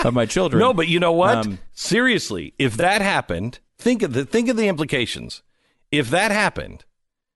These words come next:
Speaker 2: and you did have a problem with weight or something else, and your health insurance
Speaker 1: Mm-hmm.
Speaker 2: would be alerted that you are going to Krispy Kreme a
Speaker 1: Too many
Speaker 2: lot.
Speaker 1: times, yeah.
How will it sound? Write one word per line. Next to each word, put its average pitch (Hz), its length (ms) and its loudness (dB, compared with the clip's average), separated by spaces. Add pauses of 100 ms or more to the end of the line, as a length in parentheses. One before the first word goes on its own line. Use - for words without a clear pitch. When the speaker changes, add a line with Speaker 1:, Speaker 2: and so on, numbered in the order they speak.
(240)
Speaker 2:
and 127 200 0
you 151 240 -2
did 175 340 -2
have 160 260 -2
a 147 80 -2
problem 135 460 -2
with 98 160 -4
weight 147 400 0
or 139 80 -4
something 127 380 -4
else, 90 320 -8 (400)
and 120 300 0
your 123 380 0
health 151 300 2
insurance 127 760 0 (260)
Speaker 1:
Mm-hmm. 104 320 0
Speaker 2:
would 139 180 0
be 139 220 0
alerted 143 800 0
that 113 180 -2
you 123 460 0
are 156 140 2
going 117 380 0
to 160 100 -4
Krispy 214 420 0
Kreme 98 460 -4 (100)
a 131 60 2
Speaker 1:
Too 143 80 2
many 165 140 2
Speaker 2:
lot. 208 60 2
Speaker 1:
times, 160 440 0
yeah. 151 240 0